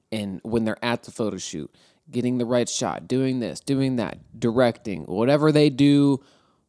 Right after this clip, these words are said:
They might have people that do it with them or help them with it, but it's not just like, "Oh, you're gonna show up there and you're gonna click a button and you're gonna take pictures." There's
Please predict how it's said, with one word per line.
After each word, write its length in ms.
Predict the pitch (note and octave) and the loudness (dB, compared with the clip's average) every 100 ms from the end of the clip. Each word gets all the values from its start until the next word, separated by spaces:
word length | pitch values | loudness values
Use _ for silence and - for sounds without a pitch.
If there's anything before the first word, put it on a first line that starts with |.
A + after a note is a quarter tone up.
| _ | _
They 160 | B2 B2+ | -2 0
might 140 | C#3 C#3 | 0 2
have 240 | C#3+ - | 0 2
people 240 | D#3 C#3 | 2 4
that 160 | C#3 B2 | 2 2
do 180 | C#3+ C#3 | 4 4
it 60 | F#2 | 4
with 160 | C3 | 0
them 260 | B2 B2+ A#2+ | 2 -2 0
or 120 | A2+ | 0
help 300 | A#2 C3 C3 | 2 2 0
them 160 | B2+ A#2 | -2 0
with 140 | A#2 | 0
it, 200 | A2+ - - | 0 0 -2
but 200 | G2+ - _ _ _ _ | -4 -4 _ _ _ _
it's 220 | C#3 - C3 | -4 -2 0
not 260 | C3+ - | 0 -2
just 460 | A2 A#2 B2 A2+ - | -2 2 2 0 -4
like, 240 | A#2 A2+ - | -4 -4 0
"Oh, 280 | A#2+ A#2+ A#2 | 2 4 4
you're 100 | A2 | 2
gonna 100 | G#2+ | -2
show 240 | - A#2+ | -2 0
up 80 | B2 | 0
there 260 | A#2+ A2+ A2 | 0 0 0
and 140 | G#2+ | -2
you're 100 | G#2+ | -4
gonna 120 | G#2 | -4
click 220 | G2 A#2+ G#2+ | -4 -4 -4
a 40 | |
button 380 | G#2 G#2 G2 G2 | -4 -4 -6 -8
and 100 | G#2+ | -6
you're 120 | G#2 | -6
gonna 160 | G#2 A2 | -6 -8
take 80 | F#2 | -8
pictures." 300 | G2+ F2+ D#2 | -8 -8 -8
There's 240 | F2 E2+ | -10 -10